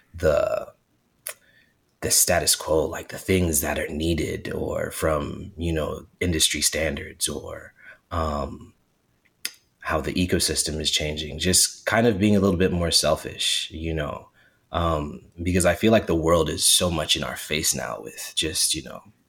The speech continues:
you know, social media. As soon as you log on to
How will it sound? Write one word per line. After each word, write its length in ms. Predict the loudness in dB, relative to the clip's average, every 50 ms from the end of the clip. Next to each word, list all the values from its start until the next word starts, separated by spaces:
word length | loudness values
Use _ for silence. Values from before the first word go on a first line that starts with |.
| _ _ _ _ _ -20 -20 _ -20 -20 _ _ -10
you 140 | -8 -6 -6
know, 140 | -6 -6 -2
social 400 | 0 0 2 2 2 2 0 0
media. 400 | 0 0 0 0 0 0 -2 -4
As 100 | -2 0
soon 120 | 4 4 4
as 100 | 6 6
you 80 | 6
log 260 | 6 6 4 4 4
on 280 | 2 2 2 0 0 -2
to 280 | -4 -4 -4 -6 -6